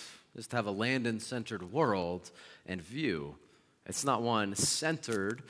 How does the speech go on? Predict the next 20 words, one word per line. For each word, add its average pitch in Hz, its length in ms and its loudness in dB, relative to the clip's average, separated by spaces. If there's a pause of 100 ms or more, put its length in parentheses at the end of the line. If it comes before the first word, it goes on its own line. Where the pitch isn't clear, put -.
(140)
with 123 140 -2
my 117 80 2
perspective 117 880 2
focused - 680 -2
in 156 280 4
on 120 140 2
God's 120 280 4
grace 131 480 2
and 104 160 -2
mercy. 101 600 2 (2000)
I - 20 -8
don't 110 140 -4
know 107 80 -6
about 82 240 -6
you, 87 120 -6
but 85 140 -6
I 87 60 -4
could 87 160 -10
probably 95 420 -8
guess. - 560 -8